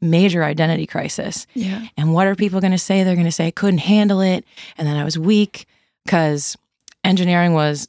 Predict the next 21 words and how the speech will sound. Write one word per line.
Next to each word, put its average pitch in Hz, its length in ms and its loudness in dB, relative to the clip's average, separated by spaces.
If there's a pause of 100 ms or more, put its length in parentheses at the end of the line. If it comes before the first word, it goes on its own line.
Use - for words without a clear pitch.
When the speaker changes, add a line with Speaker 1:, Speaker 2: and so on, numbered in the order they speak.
Speaker 1:
a 170 60 -8
male-dominated 165 720 -2
industry 160 760 -2
and 139 400 -2
it 156 120 -10
was 143 160 -10
rough 165 240 -2
and 165 120 -6
tough. 160 420 -4 (360)
And 180 260 -4
if 147 140 -6
you 160 160 0
were 151 240 2
a 139 140 -4
weak 165 240 -2
little 208 160 0
girl, 208 440 0 (440)
you 151 80 -2
didn't 160 160 2
make 170 240 0
it. - 160 -10